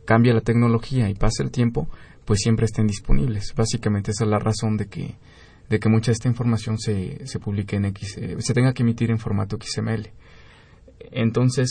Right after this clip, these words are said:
eh, pues la novedad es que los auxiliares contables no tenían una, una precisión respecto del tipo de formato.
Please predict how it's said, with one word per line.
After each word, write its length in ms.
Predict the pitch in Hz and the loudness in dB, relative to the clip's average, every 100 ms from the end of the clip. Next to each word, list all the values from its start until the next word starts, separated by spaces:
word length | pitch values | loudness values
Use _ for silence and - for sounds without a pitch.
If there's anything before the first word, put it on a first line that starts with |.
| - | -4
eh, 180 | 107 - | -8 -4
pues 160 | 107 | -2
la 80 | 104 | 0
novedad 480 | 104 104 104 113 123 | 0 2 4 4 2
es 180 | 117 110 | 0 -2
que 380 | - 117 113 107 - | 0 4 4 2 0
los 260 | 107 101 | -4 -4
auxiliares 420 | 101 - 107 107 | -6 -2 0 0
contables 560 | 113 110 113 110 113 113 | 0 -2 0 2 2 0
no 240 | 110 107 107 | -4 -4 -2
tenían 340 | 110 107 107 | -2 -2 -2
una, 540 | 107 107 107 104 98 98 - - - - - - | -2 0 0 0 -2 -6 -16 -20 -20 -20 -20 -2
una 680 | 107 113 113 110 107 101 95 98 - - _ 110 | 2 4 4 4 2 0 0 -4 -10 -20 _ -4
precisión 560 | 113 101 101 - 120 117 | 0 0 -2 0 2 2
respecto 420 | 113 - - 101 | 0 -4 -4 -4
del 140 | 98 | -2
tipo 240 | 98 - 110 | -4 0 2
de 60 | |
formato. 460 | - 107 107 101 | 2 0 0 -2